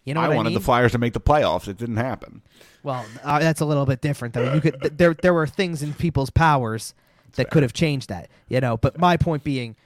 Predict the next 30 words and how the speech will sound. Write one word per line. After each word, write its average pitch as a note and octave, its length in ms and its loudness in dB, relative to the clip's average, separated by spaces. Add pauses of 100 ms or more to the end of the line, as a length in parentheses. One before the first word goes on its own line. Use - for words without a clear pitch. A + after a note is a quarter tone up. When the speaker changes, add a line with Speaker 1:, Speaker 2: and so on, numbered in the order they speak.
(640)
Speaker 1:
like, D#3+ 300 -2
we F3+ 180 2
all A3 220 2
wanted E3 360 0
some D#3+ 360 -4
form D#3 200 -6
of A#2+ 120 -6
normalcy D3+ 460 -2
sooner, D3+ 500 -4
but A#2+ 100 -6
it A#2+ 80 -12
just - 180 -6
doesn't C#3 240 -4
work A#2+ 200 -10
out G3 180 -2
that C3+ 80 -4
way. A#2 120 -8
And D3+ 120 -4
it, F3+ 160 -8
there's F#3 240 -2
no G#3+ 140 -2
guarantee G3 540 -6
that D3+ 120 -4
you're D3 120 -6
necessarily F3+ 720 -4
going D#3+ 200 -4
back D#3+ 200 -2
to D#3 80 -6
complete E3 520 -12
normalcy, E3 600 -8